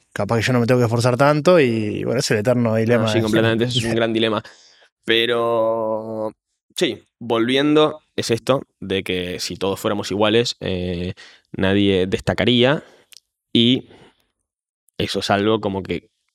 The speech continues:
Speaker 2: la gente trata de, eh, o sea, trata de tirar abajo,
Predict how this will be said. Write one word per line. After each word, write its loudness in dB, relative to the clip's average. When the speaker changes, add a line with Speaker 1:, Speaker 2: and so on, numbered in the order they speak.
Speaker 2:
la -4
gente -2
trata 2
de, 0
eh, -2
o -2
sea, -2
trata -2
de -2
tirar -2
abajo, 0